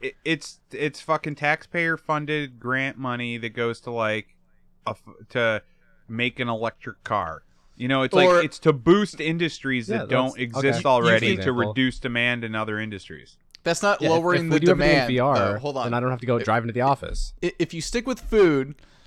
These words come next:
Speaker 2: say, like, you wanna lower the demand of red meat. So what they've done is burn down a bunch of meat processing plants and then given
Speaker 1: That
Speaker 2: them
Speaker 1: too.
Speaker 2: incentive grants to reopen, rebuild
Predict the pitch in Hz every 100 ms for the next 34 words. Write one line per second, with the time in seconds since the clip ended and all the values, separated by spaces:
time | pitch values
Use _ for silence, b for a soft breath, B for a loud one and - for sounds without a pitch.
0 | b - - 175 165 160 - 151 139 156
1 | 156 139 147 165 156 147 147 143 135 120
2 | 131 131 120 123 110 - - 151 135 139
3 | 143 131 156 151 131 - 139 156 156 160
4 | 170 160 156 143 143 - 156 170 147 127
5 | 120 113 120 110 120 - 131 131 127 117
6 | 147 165 165 98 143 127 - 160 147 151
7 | 131 123 143 175 131 127 131 - - 147
8 | 139 131 120 b - 135 156 175 165 165
9 | 160 131 127 143 147 175 143 135